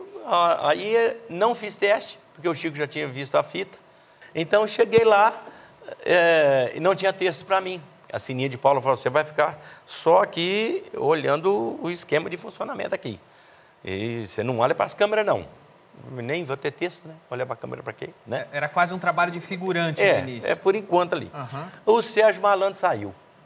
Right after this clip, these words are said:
Speaker 2: Aham.
Speaker 1: O, o, o Chico, o Sérgio Malandro tinha saído e tinha muito texto, porque tinha muita interferência. Ele, toda hora ele entrava atrapalhando a aula,
Speaker 2: Uhum,
Speaker 1: né?
Speaker 2: uhum.
Speaker 1: Aí o Chico foi, "Chama o Pedro lá."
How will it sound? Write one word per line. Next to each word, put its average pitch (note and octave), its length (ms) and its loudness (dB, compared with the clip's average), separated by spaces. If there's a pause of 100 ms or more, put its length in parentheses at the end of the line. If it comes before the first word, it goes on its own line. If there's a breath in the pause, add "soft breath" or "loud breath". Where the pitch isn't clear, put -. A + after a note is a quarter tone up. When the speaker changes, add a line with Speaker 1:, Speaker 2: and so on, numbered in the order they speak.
(360)
Speaker 2:
Aham. C3+ 400 -2 (160)
Speaker 1:
O, G2 100 -14
o, - 380 -16 (200)
o A#2+ 60 -8
Chico, C#3 520 -8 (320)
o B2+ 120 -14
Sérgio C#3+ 240 2
Malandro C#3+ 240 0
tinha D3 100 -6
saído E3 240 -2
e F#3 60 -2
tinha F3 180 -4
muito F3+ 240 -8
texto, F3 220 -4
porque E3+ 100 -4
tinha E3 120 -4
muita F3 200 -6
interferência. D#3+ 720 -6 (540 loud breath)
Ele, B2+ 320 -2
toda F#3+ 240 4
hora F3+ 140 4
ele G3 100 -2
entrava C3+ 340 0
atrapalhando A2 500 -2
a F2 40 -2
aula, F#2+ 520 2
Speaker 2:
Uhum, E2 100 -10
Speaker 1:
né? A#2+ 260 -6
Speaker 2:
uhum. B2 80 -18 (260 loud breath)
Speaker 1:
Aí C3 300 2
o D3+ 60 -2
Chico D#3 380 -6
foi, C3+ 460 -4 (140)
"Chama G3+ 260 2
o C#3+ 40 0
Pedro A2+ 320 0
lá." D2+ 100 -4